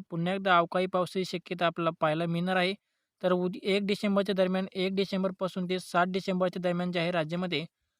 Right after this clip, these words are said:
अ, भाग बदलत जे आहे जोरदार ते मुसळधार पाऊस आपल्याला पाहायला मिळणार आहे. आणि शेतकरी मित्रांनो जे आहे राज्यामध्ये उद्या तीस नोव्हेंबर आणि उद्यापासूनच जे आहे राज्यामध्ये, राज्यामध्ये वातावरणामध्ये बदल होणार आहे.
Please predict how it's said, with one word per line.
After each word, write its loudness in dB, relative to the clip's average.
अ, -4
भाग 0
बदलत 2
जे 2
आहे 4
जोरदार 2
ते -4
मुसळधार 0
पाऊस -4
आपल्याला -2
पाहायला 2
मिळणार 0
आहे. 0
आणि -2
शेतकरी -2
मित्रांनो 2
जे 2
आहे 2
राज्यामध्ये 0
उद्या 0
तीस -6
नोव्हेंबर 0
आणि -4
उद्यापासूनच -2
जे -2
आहे 0
राज्यामध्ये, -4
राज्यामध्ये 0
वातावरणामध्ये 2
बदल 0
होणार 0
आहे. -2